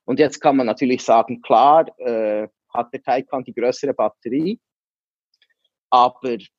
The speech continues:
spielt's denn am Ende eine Rolle, wenn, wenn das Model drei gut genug ist? Beim Taycan ist es dann plötzlich schlecht. Ich glaube, der Porsche-Käufer,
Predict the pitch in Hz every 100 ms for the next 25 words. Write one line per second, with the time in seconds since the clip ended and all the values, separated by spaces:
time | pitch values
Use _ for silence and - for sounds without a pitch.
0 | _ _ - 170 170 - 156 147 127 123
1 | 160 156 127 123 117 120 180 165 123 113
2 | 113 104 - _ _ - 123 135 135 147
3 | 147 151 139 127 151 - 185 185 156 170
4 | 175 - 175 - - - _ _ _ _
5 | _ _ _ _ _ _ _ _ - _
6 | 127 127 135 147 175 175 156 143 - 127
7 | 123 139 131 - 117 - 160 185 - _
8 | _ _ - - - - 147 - 143 143
9 | 135 127 120 107 101 _ 123 _ 139 160
10 | - 170 - 135 147 - -